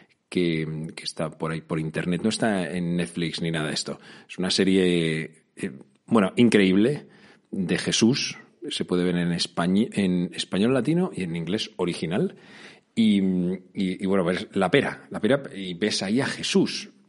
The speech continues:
Bueno, no es... La verdad es que no era el Jesús que yo me esperaba, pero me ha enamorado, porque es un tío como muy auténtico el que aparece. Y, y eso es, ese es su cuerpo. Gracias al cuerpo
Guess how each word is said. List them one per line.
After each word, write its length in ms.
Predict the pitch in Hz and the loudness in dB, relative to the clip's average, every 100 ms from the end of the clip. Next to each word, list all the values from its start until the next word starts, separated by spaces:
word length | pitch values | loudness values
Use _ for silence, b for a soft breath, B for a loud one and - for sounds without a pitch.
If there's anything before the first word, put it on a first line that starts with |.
| _ _ | _ _
Bueno, 440 | 60 57 87 110 78 | -20 -8 -4 -4 -4
no 160 | 90 | -6
es... 240 | 92 - 98 - - | -6 -8 -10 -16 -2
La 120 | 120 | 0
verdad 160 | 139 202 | 4 2
es 80 | |
que 100 | - | 4
no 80 | 147 | 4
era 120 | 156 | 4
el 40 | 131 | 2
Jesús 280 | 113 135 131 | 2 0 2
que 100 | 113 | 4
yo 80 | |
me 60 | 120 | 2
esperaba, 520 | - - 78 73 - B B B | 0 0 0 -2 -6 B B B
pero 140 | - 101 | 0 4
me 80 | 120 | 6
ha 20 | |
enamorado, 680 | 202 120 85 196 185 - - | 6 6 4 2 2 -6 -10
porque 200 | - 180 | -8 -6
es 100 | - | -2
un 280 | 160 170 147 | 2 2 0
tío 260 | 151 208 202 | 2 2 4
como 220 | 147 104 | 4 4
muy 160 | 120 131 | 4 4
auténtico 720 | 87 - 71 82 - - - _ | 2 0 -2 -4 -4 -6 -8 _
el 180 | - 90 | -4 0
que 100 | 101 | 0
aparece. 540 | 80 135 - - - B B B B B - | 0 -2 -4 -8 -10 B B B B B 0
Y, 420 | 123 113 107 101 104 | 4 6 6 2 2
y 60 | 107 | 2
eso 240 | 131 180 | 4 4
es, 300 | 208 - - | 4 0 -6
ese 200 | - 202 | -2 0
es 60 | 196 | 0
su 280 | - 160 - | -2 -4 2
cuerpo. 500 | 170 233 - 95 B B B - | 4 4 -2 -6 B B B -2
Gracias 400 | 120 175 240 - | 0 4 2 4
al 220 | 139 107 | 2 2
cuerpo 640 | 160 220 240 - 208 285 | 4 6 6 6 4 2